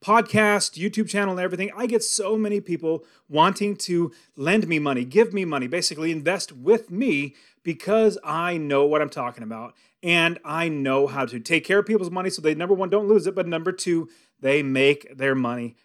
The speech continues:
back with interest. Now let's jump into today's show where Charles shares with us how we can actually get private money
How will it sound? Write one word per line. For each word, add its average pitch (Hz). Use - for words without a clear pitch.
back 127
with 135
interest. 131
Now 180
let's 262
jump 208
into 190
today's 165
show 151
where 160
Charles 175
shares 160
with 139
us 127
how 151
we 170
can 165
actually 190
get 160
private 190
money 202